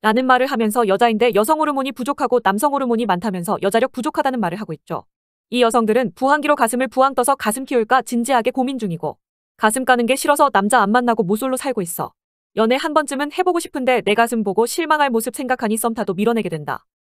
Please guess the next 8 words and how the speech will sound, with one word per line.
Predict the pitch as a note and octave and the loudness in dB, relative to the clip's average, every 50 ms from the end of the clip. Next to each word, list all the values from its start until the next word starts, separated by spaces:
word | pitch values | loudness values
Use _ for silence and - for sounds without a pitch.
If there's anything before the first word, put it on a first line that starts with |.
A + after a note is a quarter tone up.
| _ - | _ -2
라는 | G#3 G#3+ A3 B3+ | 0 2 2 0
식으로 | C4+ - C#4+ C4 C#4 D4 C4 | -2 -2 -2 0 0 2 2
연애하고 | A3 A3 A3+ D4 D4+ D4 C#4+ | 2 2 4 4 2 2 2
싶지만 | C#4+ - - - A#3 A#3 B3+ A#3 | -2 -8 -6 -4 0 0 0 0
가슴이 | - - A3 - B3 B3 B3+ | -2 -6 -6 -4 -4 -4 -6
작아서 | - - G#3 A3 A3+ A#3+ | -4 -4 -2 -2 -2 -2
못한다는 | F#3+ G3+ - D4 B3+ A3 G#3+ G#3 G3 | -2 -4 -2 -4 -2 -2 -2 -2 -4
여성. | F3 E3 E3 D#3+ - - | -6 -6 -8 -10 -14 -16